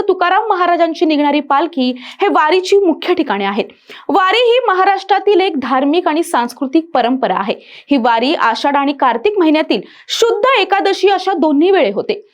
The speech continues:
ही वारी कधी सुरू झाली असा प्रश्न तुम्हाला सुद्धा कधीतरी पडलाच असेल ना? तर वारी करण्याची परंपरा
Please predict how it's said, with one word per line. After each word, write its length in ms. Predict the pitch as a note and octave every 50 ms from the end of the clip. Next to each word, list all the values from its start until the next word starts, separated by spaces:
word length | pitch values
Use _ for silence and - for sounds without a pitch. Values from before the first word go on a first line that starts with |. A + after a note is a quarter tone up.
| _ _ - - - -
ही 80 | A4
वारी 260 | A4+ A#4 G#4 G#4 B4 C5 C5 A#4+
कधी 180 | A4 E4 G#4+ -
सुरू 220 | - C5 A#4 A4+
झाली 280 | G4+ G4+ G4 F4 F4 G4
असा 240 | G4 E4+ E4+ F4 F#4+
प्रश्न 340 | F#4+ F#4+ E4+ E4+ - E4 F#4 - -
तुम्हाला 340 | F#4+ D#4+ D#4+ E4 F#4+ G#4 A4+ A4+
सुद्धा 280 | G#4+ D4+ C4 D#4 E4 F4
कधीतरी 440 | F4 - D#4+ B3 E4 C#4+ F4 E4+ F#4+
पडलाच 420 | F#4+ - D#4+ C#4 D#4+ - A#4 A#4
असेल 260 | G4 G4+ - D4 D4
ना? 100 | D4+ F#4 G4+ G4 _ _ - - - - - -
तर 100 | - D4+
वारी 300 | D4 A#3 A#3+ A3 A3+ D4+
करण्याची 460 | F4+ F4+ E4+ D4 C#4+ C#4 D4 C#4+ - E4+
परंपरा 600 | F4 - B3+ C4 F4 A#4 G#4 F4+ D4 B3+ B3